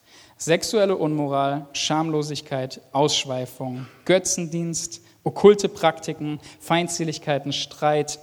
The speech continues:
Eifersucht, Wutausbrüche, Rechthaberei, Zerwürfnisse, Spaltungen, Neid,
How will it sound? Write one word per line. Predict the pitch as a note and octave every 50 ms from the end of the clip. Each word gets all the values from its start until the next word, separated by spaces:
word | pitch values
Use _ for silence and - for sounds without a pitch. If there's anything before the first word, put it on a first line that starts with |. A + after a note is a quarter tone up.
| - -
Eifersucht, | D3 D3+ D#3 D#3 - D#3 C#3 C#3+ D3 C#3+ C3+ - - - D#3 D3 C#3
Wutausbrüche, | D#3 F3+ F#3 F#3 - D#3 D3 D3 - - - - D3 C#3 - - C#3 C3+ C3+ C3
Rechthaberei, | E3 F3+ F3 - - F3 D#3+ D#3+ D#3 D#3 C#3 C#3 C3+ C3+ C3+ C3 C3 - - - - - _ _ _ - - _ _ _
Zerwürfnisse, | - - E3 D3 C#3+ D3 E3+ F#3+ F#3 F#3 F#3 E3+ - - E3 D#3
Spaltungen, | - - - - C#3+ D3+ D#3 D3+ - D#3 D3+ D3 D3 D3 C#3+
Neid, | C#3+ C#3 C#3+ C#3+ C#3+ C#3+ - - -